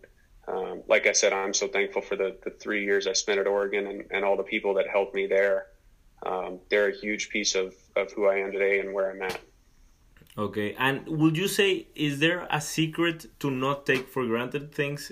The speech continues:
Speaker 2: especially being a student athlete at such a prestigious school? And even if it's not, like, a big sc-, a big Division One program like Oregon, it can be, like, a junior college or anything,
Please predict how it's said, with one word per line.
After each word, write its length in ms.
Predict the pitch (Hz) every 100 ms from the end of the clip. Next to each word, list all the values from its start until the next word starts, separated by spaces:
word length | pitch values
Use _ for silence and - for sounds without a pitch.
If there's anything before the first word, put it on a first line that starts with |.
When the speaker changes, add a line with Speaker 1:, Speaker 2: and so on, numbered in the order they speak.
| -
Speaker 2:
especially 520 | 113 - 120 123 123
being 300 | 113 117 113
a 60 | 107
student 340 | - 120 113
athlete 280 | 110 113 117
at 140 | 107
such 400 | - 107 104 - - - - -
a 140 | 113
prestigious 580 | - 123 - 120 131 127
school? 200 | 139 143
And 120 | 139
even 200 | 170 196
if 160 | 160 160
it's 160 | 160
not, 260 | 156 147 123
like, 240 | 131 113
a 60 | 113
big 240 | 120 117
sc-, 160 | - -
a 140 | 107 110
big 240 | 127 123
Division 300 | 123 123 117
One 140 | 117
program 340 | 110 120 113 107
like 140 | 98
Oregon, 300 | 110 110 98
it 60 | 98
can 160 | 110
be, 80 | 107
like, 180 | 107 101
a 60 | 98
junior 320 | 104 110 110
college 380 | 110 113 107 110
or 60 |
anything, 320 | 107 107 107